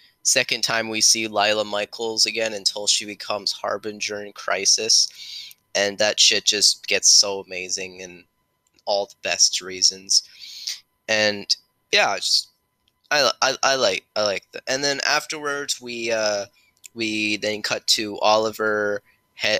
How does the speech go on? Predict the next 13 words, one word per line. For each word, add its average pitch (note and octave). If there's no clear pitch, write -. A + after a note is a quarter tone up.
heading A2
on G#2
over G#2+
to G2+
the A#2
D A#2
A's A2
place A#2
to -
pick -
up -
Laurel, G#3
at C#3